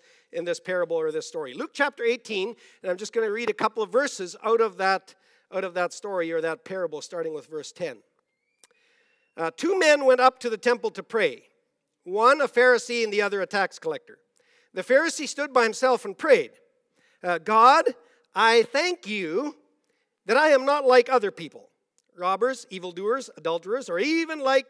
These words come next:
this tax collector.' But the tax collector stood at a distance. He would not even look up to heaven, but beat his breast and said, 'God, have mercy on me, uh,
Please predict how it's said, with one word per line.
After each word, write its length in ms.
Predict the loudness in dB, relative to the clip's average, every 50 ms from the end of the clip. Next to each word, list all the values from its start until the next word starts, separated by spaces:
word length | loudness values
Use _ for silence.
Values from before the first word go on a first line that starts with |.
| _ 2
this 560 | 2 2 2 2 -4 -12 -18 -20 -20 -20 -14 -12
tax 300 | -12 -12 -12 -16 -18 -20
collector.' 420 | -18 -18 -18 -18 _ _ -20 -20 _ _ _ _ _ _ _ _ _ _ _ _ _ _ _ _ _ _
But 140 | -10 -10
the 40 | -8
tax 320 | -2 0 0 0 0 -4 0
collector 360 | 2 2 2 2 0 -8 -10
stood 240 | 0 2 4 4 6
at 100 | 4 2
a 60 | 4
distance. 500 | 4 4 4 4 0 -4 -4 -4 -6 -12
He 180 | -12 -12 -12
would 200 | -8 -8 -8 -8
not 280 | -2 0 2 2 2 0 -4 _ _
even 300 | -16 -6 -4 -4 -4 -4
look 160 | -10 -10 -12
up 140 | -12 -12 -12
to 60 | -10
heaven, 300 | -8 -8 -8 -8 -10 -8
but 180 | -8 -10 -10 -10
beat 160 | -14 -10 -10
his 140 | -10 -10 -10
breast 340 | _ -8 -6 -6 -8 -10
and 80 | -16 -20
said, 280 | -12 -10 -10 -10 -8 -8
'God, 260 | -6 -6 -4 -6 -6
have 180 | -10 -14 -16
mercy 480 | -14 -14 -14 -14 -14 -14 -16 -18 -18 -16
on 220 | -14 -14 -12 -12
me, 260 | -10 -12 -12 -12 -14 -18 _ _ _ _ _ _ _ _ _
uh, 120 | -20 -20